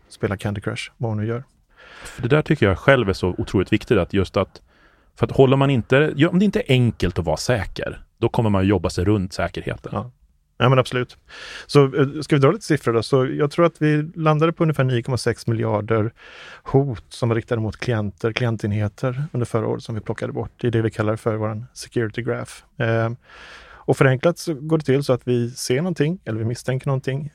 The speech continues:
Speaker 1: eh, så vi identifierar det, vi klassificerar det och sen så tar vi bort det. Och när vi tar beslut som att den här kodsnutten är skadlig, så l-, lägger vi ut det till de här en komma fyra miljarderna Windows-enheterna. Vi lägger den till Office Online, vi lägger den till SharePoint, till Teams och tjänsterna.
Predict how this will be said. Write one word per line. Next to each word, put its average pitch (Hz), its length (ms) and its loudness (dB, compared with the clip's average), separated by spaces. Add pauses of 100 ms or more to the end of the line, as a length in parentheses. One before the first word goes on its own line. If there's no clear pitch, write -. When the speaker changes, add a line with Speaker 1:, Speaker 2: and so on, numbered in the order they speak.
Speaker 1:
eh, 117 220 -2
så - 160 -12
vi 117 260 -8
identifierar 127 580 0
det, 123 220 -2
vi 117 260 -4
klassificerar 123 680 -4
det 120 120 -4
och 117 80 -4
sen 117 140 -4
så - 60 -14
tar 110 100 -2
vi 117 60 -4
bort - 280 -12
det. - 80 -10
Och - 220 -8
när 127 80 4
vi 131 60 2
tar 175 180 -2
beslut 127 320 -2
som 120 120 -2
att 117 100 -4
den 123 120 0
här 143 140 2
kodsnutten 135 720 -4
är 117 120 -4
skadlig, 123 460 -4 (640)
så - 160 -4
l-, 127 100 -2 (120)
lägger 139 220 2
vi 127 100 0
ut 139 140 0
det 135 80 0
till - 120 -4
de 117 80 0
här 113 100 -2
en 120 160 -6
komma 107 160 -4
fyra 120 280 -4
miljarderna 117 480 -4 (100)
Windows-enheterna. 117 560 -4 (120)
Vi 123 180 -2
lägger 117 220 -2
den 123 100 -4
till 131 100 -6
Office 117 320 -4
Online, 113 300 -6
vi 113 60 -6
lägger 104 200 -2
den 110 100 -6
till 110 280 -4
SharePoint, 110 640 -6
till 123 300 -10 (160)
Teams 120 500 -6 (440)
och - 100 -14
tjänsterna. - 360 -10